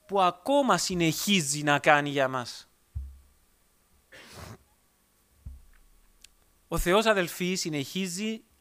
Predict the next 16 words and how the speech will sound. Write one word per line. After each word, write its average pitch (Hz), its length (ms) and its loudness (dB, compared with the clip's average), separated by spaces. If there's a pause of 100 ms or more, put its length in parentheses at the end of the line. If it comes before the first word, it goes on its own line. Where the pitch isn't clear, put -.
ακόμα 175 720 0 (300)
να 131 200 -2
κάνει 185 600 0
ασταμάτητα 147 1080 0 (680)
ό,τι 277 420 -2
περνά 196 320 6
από 190 140 4
το 170 140 -4
χέρι 165 340 0
του 240 300 -2 (180)
για 185 120 0
να 185 100 2
κερδίσει 185 440 0
την 196 140 -2
αγάπη 175 340 4
μας. 117 360 -12